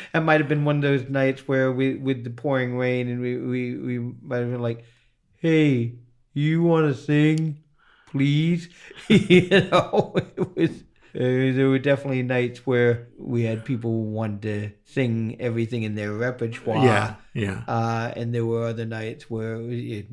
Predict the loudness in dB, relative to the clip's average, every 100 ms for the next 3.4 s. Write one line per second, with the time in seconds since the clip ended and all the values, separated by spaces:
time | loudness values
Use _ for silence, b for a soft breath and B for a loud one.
0 | -12 -8 -6 -6 -8 -10 -8 -4 -4 -4
1 | -8 -8 -8 -10 -12 -12 -10 -10 -12 -14
2 | -14 -12 -12 -14 -12 -12 -10 -12 -12 -14
3 | -14 -14 -14 -16